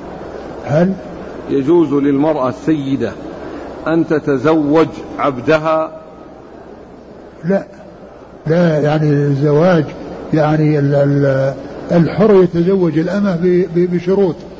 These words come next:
Speaker 1: وأما، يعني،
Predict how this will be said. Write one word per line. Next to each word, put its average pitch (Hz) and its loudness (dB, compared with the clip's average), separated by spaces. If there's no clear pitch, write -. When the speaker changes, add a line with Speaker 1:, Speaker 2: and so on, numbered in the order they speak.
Speaker 1:
وأما، 160 -2
يعني، 143 -4